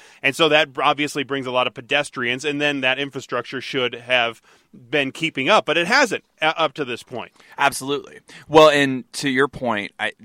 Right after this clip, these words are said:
Speaker 2: people want to live downtown, and I think the city, whether they'd say this publicly or not, wants to make it such a pain to drive that nobody drives here anymore.
Speaker 1: Right.
Speaker 2: That, to me,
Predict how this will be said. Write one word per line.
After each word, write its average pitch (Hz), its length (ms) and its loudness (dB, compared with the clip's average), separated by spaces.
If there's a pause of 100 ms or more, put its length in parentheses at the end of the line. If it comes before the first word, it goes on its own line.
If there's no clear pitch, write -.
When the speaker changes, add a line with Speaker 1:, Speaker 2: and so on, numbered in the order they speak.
(280)
Speaker 2:
people 139 280 -8
want 120 200 2
to 127 60 0
live 117 200 -2
downtown, 110 680 0
and 110 160 -6
I 110 80 -2
think 131 180 -6
the 110 120 -10
city, 123 500 -2 (280)
whether 143 280 2
they'd 120 260 -2
say 147 300 0
this 127 220 -4
publicly 147 560 -4
or 131 100 0
not, 117 320 0 (380)
wants 113 320 -4
to 131 80 -10
make 123 200 -2
it 120 120 -8
such 120 180 -4
a 110 60 -10
pain 113 260 -6
to 101 80 -10
drive 107 480 0 (200)
that 113 100 -6
nobody 104 320 -4
drives 87 400 -4
here 71 100 -10
anymore. 62 200 0
Speaker 1:
Right. 131 180 4 (260)
Speaker 2:
That, 120 400 4 (360)
to - 120 -10
me, 135 480 -2